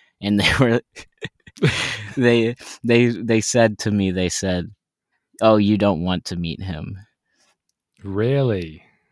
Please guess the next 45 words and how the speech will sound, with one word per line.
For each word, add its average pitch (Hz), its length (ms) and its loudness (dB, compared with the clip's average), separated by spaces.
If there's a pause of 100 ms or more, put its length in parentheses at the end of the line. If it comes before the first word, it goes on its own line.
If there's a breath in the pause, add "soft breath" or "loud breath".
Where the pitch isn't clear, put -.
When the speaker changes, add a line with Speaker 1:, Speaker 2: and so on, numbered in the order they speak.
(120)
Speaker 1:
Yes, 87 480 -6
I'm, 92 280 -6
I'm 101 140 -2
being 95 320 0
dead 92 280 0
serious. 87 540 -6
And 104 240 -2
I 110 120 6
don't 131 160 4
know 120 140 4
what 107 320 0
the 107 100 2
beef 92 380 -4
was, 113 580 -2 (180)
but, 87 360 -4 (300 soft breath)
you 101 120 -2
know, 101 100 0 (200)
Speaker 2:
Wow. 87 240 -12 (460)
Speaker 1:
I 110 140 4
ended 131 300 0
up, 123 160 0
like, 104 340 -4
I 120 340 -2
had 120 240 -6
an 107 100 -4
email 110 400 -2
exchange 120 480 -4
with 123 120 -6
him 135 200 -4
and 107 140 -2
it 104 40 2
was 117 180 0
very 104 260 -2
pleasant. 78 440 -16 (400)
So, 87 520 -8 (440)
um, 87 540 -8 (300)
Speaker 2:
Was 107 120 -4
this, - 280 -10 (160)
was 117 100 0
this 113 120 -6
before 131 440 0
or 107 180 -2
after 104 320 -6
the 95 120 -8
performance, 95 680 -16